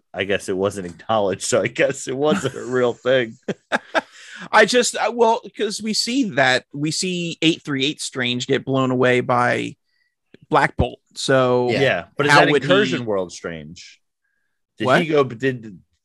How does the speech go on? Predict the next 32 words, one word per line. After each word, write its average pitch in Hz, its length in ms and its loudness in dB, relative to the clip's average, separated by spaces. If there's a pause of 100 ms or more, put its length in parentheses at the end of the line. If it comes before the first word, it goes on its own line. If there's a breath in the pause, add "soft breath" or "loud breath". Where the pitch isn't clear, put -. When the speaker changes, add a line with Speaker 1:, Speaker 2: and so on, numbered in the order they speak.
Speaker 1:
the 117 180 -4
incursion 139 560 0
world, 90 280 -2
like, 98 160 -6
maybe 151 160 0
Speaker 2:
Yeah. 127 100 2
Speaker 1:
those 151 180 -2
two - 160 -10
Doctor 135 300 0
Stranges 104 420 -4
fought 135 300 2
like 107 140 -2
our 127 160 4
Doctor 92 320 -6
Strange 82 400 -10
did, 80 300 -6 (500)
and 104 400 -4
incursion 110 760 -4
world 90 500 -2
Doctor 90 300 -6
Strange 90 440 -10
made 113 260 2
it 110 160 -4 (300)
to 104 440 -4 (160)
eight 117 220 -4
three 107 220 -6
eight's 127 260 0
world, 80 480 -4 (520)
and 110 140 -2
basically 113 420 0
was 101 200 -6
like, 101 420 0